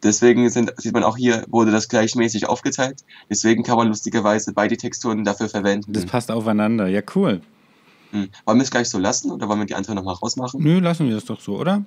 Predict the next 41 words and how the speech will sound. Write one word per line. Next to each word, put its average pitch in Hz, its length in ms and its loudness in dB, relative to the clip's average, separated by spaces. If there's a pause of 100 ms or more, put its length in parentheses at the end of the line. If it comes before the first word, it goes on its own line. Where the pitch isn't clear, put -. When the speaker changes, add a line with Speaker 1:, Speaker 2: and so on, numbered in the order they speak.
(100)
Speaker 2:
Ja. 92 200 -6 (360)
Speaker 1:
Ja, 139 140 0
können 123 180 -4
wir 123 40 -2
machen. 101 340 -4 (440)
So, 95 320 2 (640)
jetzt - 140 -6
brauchen 117 220 2
wir 113 100 2
noch 95 180 0
Farbcodes, - 720 -2 (220)
aber 101 400 0 (560)
ja, 92 280 -2 (140)
genau. 92 300 -2 (800)
Also 120 240 2
das 101 60 0
eine 123 160 2
machen 120 180 0
wir 113 60 -4
einfach 107 140 -4
mal 104 100 -2
orange, 139 480 -4
dafür 101 280 -4
gucken - 240 -6
wir 104 80 2
mal 98 100 2
ein 95 60 -4
bisschen 101 320 -4
hier 98 80 0
nach. 131 220 0
Wir 98 140 4
könnten 131 300 0
natürlich 120 400 4
auch 120 160 0
wieder 117 120 2
in 101 60 4
den 92 140 2
Bildbearbeitungsprogramm 131 1160 0
gehen 117 220 2
und 98 160 -2
dort 104 140 2